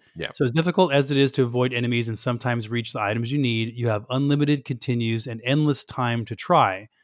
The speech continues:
Speaker 2: So, uh, and even more handy is the fact that when you die, you restart at the exact point where you lost your life.
Speaker 1: Absolutely.
Speaker 2: The only exception is the boss fights, 'cause you have to actually start the boss fights over. But it's rare that you're gonna need any more than, what, two or three attempts maybe to take down a boss?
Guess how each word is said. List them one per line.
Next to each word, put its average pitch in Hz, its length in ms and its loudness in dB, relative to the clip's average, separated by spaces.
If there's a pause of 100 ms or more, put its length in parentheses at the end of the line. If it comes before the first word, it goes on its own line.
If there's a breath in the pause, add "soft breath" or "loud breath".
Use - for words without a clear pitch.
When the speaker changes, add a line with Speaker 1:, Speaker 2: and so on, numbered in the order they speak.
(440)
Speaker 2:
So, 117 360 2
uh, 107 300 -2
and 131 100 2
even 202 160 8
more 190 120 8
handy 143 260 4
is 139 80 2
the 131 60 2
fact 143 260 2
that 139 100 -6
when 131 120 0
you 160 120 0
die, 135 300 6
you 131 180 2
restart 143 520 4
at 117 160 -4
the 120 80 -2
exact 113 680 0
point 147 380 2
where 117 120 -4
you 113 160 0
lost 98 340 -4
your 120 100 -2
life. 160 380 0 (220)
Speaker 1:
Absolutely. 123 440 0
Speaker 2:
The 151 140 0
only 143 120 4
exception 135 160 -2
is 120 100 2
the 113 80 -4
boss 117 300 4
fights, 101 260 -2
'cause 113 120 -6
you 110 80 -2
have 107 80 -6
to 110 60 -2
actually 95 120 -8
start 104 240 -4
the - 80 -18
boss 95 180 -4
fights 92 260 -8
over. 101 360 -6 (280)
But 131 100 0
it's - 100 -2
rare 160 200 8
that 147 60 4
you're 127 140 2
gonna 123 140 2
need 120 280 0 (240)
any 131 160 2
more 120 220 4
than, 110 160 -2
what, 101 180 -2
two 123 160 -2
or 120 80 0
three 117 180 -2
attempts 117 380 -2
maybe 120 180 0
to 110 60 -4
take 117 180 -2
down 113 160 -2
a 107 40 -4
boss? 110 420 2